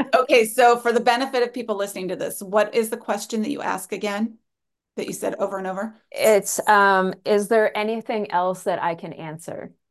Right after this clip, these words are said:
Speaker 2: So, and you can phrase that any way that you want, and it depends on,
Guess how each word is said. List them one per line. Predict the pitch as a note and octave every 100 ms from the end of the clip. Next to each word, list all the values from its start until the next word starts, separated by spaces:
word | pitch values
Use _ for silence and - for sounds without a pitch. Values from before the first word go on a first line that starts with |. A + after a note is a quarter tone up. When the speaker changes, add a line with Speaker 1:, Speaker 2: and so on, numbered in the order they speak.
| _ _ _ _
Speaker 2:
So, | - G3+ F3+
and | - F#3
you | F3+
can | F#3+ F3
phrase | E3+ - G3+ G3+
that | E3+ F#3
any | G3
way | G3 F#3+
that | F#3 -
you | F3+
want, | D#3+ D#3+ D3
and | E3
it | E3
depends | F3 E3 F3
on, | F3 F3 E3+